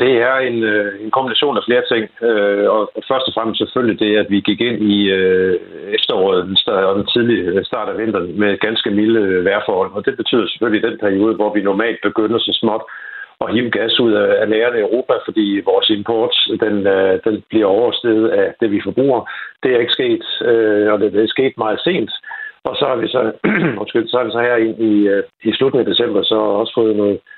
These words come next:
noget mildt vejr på banen igen. Og nu hørte jeg lige nævnt radioavisen, eller i vejrudsigten, at det bliver en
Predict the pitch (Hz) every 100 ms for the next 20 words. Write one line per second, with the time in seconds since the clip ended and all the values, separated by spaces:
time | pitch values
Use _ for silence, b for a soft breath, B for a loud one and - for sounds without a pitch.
0 | - 123 120 117 113 117 - 95 107 110
1 | 98 117 151 B B B _ 117 107 117
2 | 117 104 107 101 107 104 104 131 110 120
3 | - 117 104 98 92 92 85 - 110 147
4 | 139 123 120 98 110 95 107 98